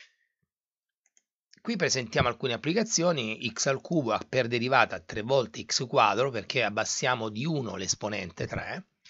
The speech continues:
La radice di x invece si può scrivere come x elevato a un mezzo, quindi diremo un mezzo per x elevato a un mezzo meno uno. Un mezzo meno uno fa meno un mezzo, che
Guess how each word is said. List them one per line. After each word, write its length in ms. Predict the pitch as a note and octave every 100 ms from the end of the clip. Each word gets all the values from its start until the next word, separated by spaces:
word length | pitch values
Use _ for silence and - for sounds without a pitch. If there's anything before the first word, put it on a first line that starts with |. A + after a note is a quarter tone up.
| - _ _ _
La 140 | - B2+
radice 260 | C#3 C#3+
di 120 | D#3+ F3+
x 140 | -
invece 340 | A#2+ C3+ G#2+
si 100 | G#2
può 100 | A2+
scrivere 280 | A2+ - B2+
come 160 | A2 C3+
x 180 | - -
elevato 200 | A2+ F#3+
a 20 |
un 80 | F3
mezzo, 240 | D3 C3
quindi 220 | C3 A#2+
diremo 400 | A2 B2 G#2+ F2+
un 160 | - F#3
mezzo 340 | F3 F#3 D3+
per 180 | C3+ D3
x 200 | D#3+ -
elevato 300 | G3 F3 B2
a 40 | E3
un 120 | D#3
mezzo 420 | G#2 F#2 F2+ G2+
meno 320 | G2 F#2+ F2+
uno. 380 | E2 E2+ F2 - _ _ _
Un 140 | G#2
mezzo 340 | B2+ C3+ G#2 G#2
meno 220 | A#2 C3+
uno 260 | D#3 D#3
fa 180 | G#2 G#2
meno 220 | F#2 G2
un 60 | C#3+
mezzo, 640 | A#2+ E2 E2+ C#3+ G3 E3 _
che 300 | B2+ G2+